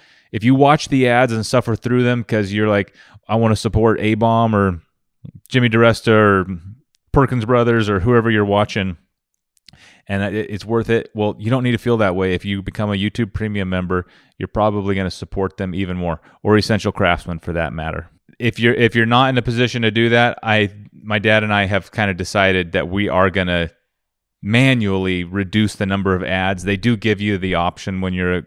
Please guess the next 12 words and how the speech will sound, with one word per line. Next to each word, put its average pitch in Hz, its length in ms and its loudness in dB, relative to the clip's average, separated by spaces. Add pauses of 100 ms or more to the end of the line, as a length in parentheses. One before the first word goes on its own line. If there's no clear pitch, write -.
a 92 140 -8
creator 92 480 -2
to, 90 320 -6 (640)
to 98 140 -4
sh-, - 300 -10 (120)
p-, - 120 -4 (120)
place 101 380 -4
ads 98 320 -2
exactly 92 500 -4
where 95 160 -2
you 92 140 -4
want. 92 360 -6